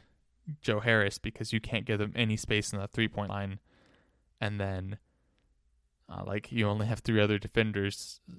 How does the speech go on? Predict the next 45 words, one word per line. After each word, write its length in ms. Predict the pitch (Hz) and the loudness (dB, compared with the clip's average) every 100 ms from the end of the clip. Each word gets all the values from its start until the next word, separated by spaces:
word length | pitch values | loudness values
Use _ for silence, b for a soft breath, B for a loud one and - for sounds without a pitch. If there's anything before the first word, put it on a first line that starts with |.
| - | -20
for 220 | - - 110 | -4 0 2
the 140 | 110 | 2
other 340 | 95 120 110 | 4 4 4
team, 420 | 104 - 113 107 110 | 2 2 2 0 -2
like, 240 | 113 107 - | -2 -2 -2
and 140 | 120 113 | -2 2
then 80 | 107 | 2
on 120 | 104 | 2
offense 320 | 104 110 107 | 2 0 0
you 80 | 117 | -2
can, 120 | 107 | 2
like, 220 | 104 104 | 0 4
run 180 | 117 113 | 6 6
some 180 | 123 110 | 4 4
motion, 500 | 101 101 113 101 104 | 4 4 2 0 -2
and 160 | 113 107 | -2 0
you 60 | 104 | 0
can 160 | 113 - | -2 -2
easily 340 | 107 104 104 | -2 -2 -2
get 140 | 104 104 | 0 0
a 40 | |
layup 360 | 101 104 110 110 | -2 -4 -4 -6
with 100 | - | -4
that 240 | 101 - | -4 -2
going 300 | 107 107 110 | -2 -2 -2
on. 300 | 104 101 101 B B B B B - | 0 0 -2 B B B B B 2
Or 420 | 113 110 107 - _ _ _ _ _ _ | 4 6 4 0 _ _ _ _ _ _
you 100 | - | -4
have 80 | 107 | -4
to 60 | - | -4
play 140 | 107 | -4
help 240 | 107 117 - | 0 0 2
defense, 440 | 101 - 101 101 | 0 2 0 0
and 100 | 104 | -2
it 80 | 98 | 0
leaves 300 | 101 98 - | 2 2 0
one 120 | 101 | -2
of 60 | 98 | -2
those 120 | 95 | -2
guys 400 | 101 98 - - _ - | -2 -2 -4 -10 _ 0
open 280 | 101 110 104 | 2 2 0
on 80 | |
the 100 | 101 | -4
three-point 420 | 101 117 110 101 - | 0 0 0 -4 -4
line, 380 | 104 101 104 | -6 -6 -8